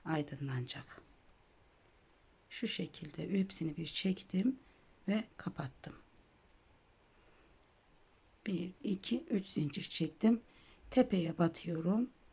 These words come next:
<clears throat> Tepemi çünkü köşemi bu şekilde yapmak istiyorum. Üç zincir çektim.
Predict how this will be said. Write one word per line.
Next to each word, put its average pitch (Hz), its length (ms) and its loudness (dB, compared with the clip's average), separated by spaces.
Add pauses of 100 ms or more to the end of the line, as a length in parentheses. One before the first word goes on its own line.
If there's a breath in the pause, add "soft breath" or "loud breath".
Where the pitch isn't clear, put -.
(880 soft breath)
<clears throat> 220 400 12
Tepemi 185 560 6
çünkü 185 480 0 (1400 soft breath)
köşemi 175 460 4
bu 180 40 -2
şekilde 147 380 0
yapmak 151 440 0 (160)
istiyorum. 226 680 -2 (1800)
Üç - 240 2
zincir - 400 -14
çektim. - 480 -6